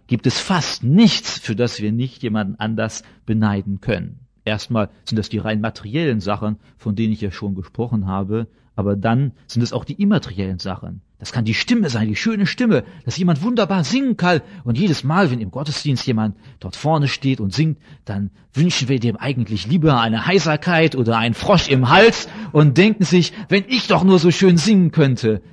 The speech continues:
Da hinterher wird geklatscht, weil die Person so schön singen kann und ich, ich kann es nicht.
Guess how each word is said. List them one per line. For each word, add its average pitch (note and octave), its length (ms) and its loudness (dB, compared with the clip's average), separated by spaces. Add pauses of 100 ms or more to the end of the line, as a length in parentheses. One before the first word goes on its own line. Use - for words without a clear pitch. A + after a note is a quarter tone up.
Da G#3+ 160 6
hinterher F3+ 500 4
wird E3+ 200 2
geklatscht, G3+ 680 -2 (240)
weil C#3+ 240 4
die C#3 140 2
Person E3+ 440 4
so D3+ 120 2
schön D3 240 2
singen G#3 280 4
kann E3+ 200 2
und D3+ 100 0
ich, A#3+ 320 0
ich F#3 140 -2
kann F3+ 160 2
es D3+ 140 -2
nicht. - 380 -4